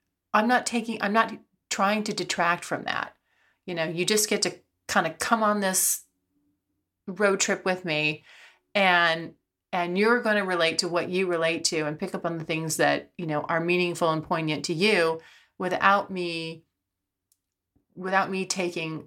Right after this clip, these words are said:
you know, back as little as, as taking back any of that, really, you know, just, I think the kind of the power in this is me staying anonymous. And so that's the way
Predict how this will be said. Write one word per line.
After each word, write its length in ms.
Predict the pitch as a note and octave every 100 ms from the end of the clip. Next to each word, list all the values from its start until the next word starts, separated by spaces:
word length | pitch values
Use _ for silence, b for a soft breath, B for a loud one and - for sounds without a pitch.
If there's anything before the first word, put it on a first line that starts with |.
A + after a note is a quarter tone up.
| -
you 100 | F3
know, 160 | C#3+
back 320 | C#3+ F3 D#3 F3+
as 160 | E3+
little 300 | E3+ F3 E3
as, 280 | - F3 - -
as 480 | F3+ D#3+ D#3 - - _ _ -
taking 320 | A3+ A#3 A3+
back 260 | G#3 G#3
any 220 | G3+ G3+ D3+
of 80 |
that, 220 | C#3+ C#3 -
really, 400 | E3+ B2+ A2 D#3+
you 120 | F3
know, 180 | D#3 D3+
just, 400 | F#3+ F3+ - - b b b b b
I 120 | G3
think 380 | F#3+ - A3 A3+
the 400 | G3 F3 D#3+ D3+ - _ _ _ _ _
kind 260 | - G3+ A#3+
of 100 | B3+
the 80 | B3
power 380 | G#3+ G#3+ A#3 F#3
in 180 | E3
this 240 | D#3+ D3+ -
is 180 | E3+ F3+
me 160 | F3
staying 380 | E3+ - D#3+ D#3+
anonymous. 580 | D#3+ D#3+ D#3 C#3 - -
And 120 | D#3
so 340 | - D3+ D3 D3+
that's 300 | E3 E3+ -
the 140 | F#3
way 460 | E3+ D#3 D3+ D3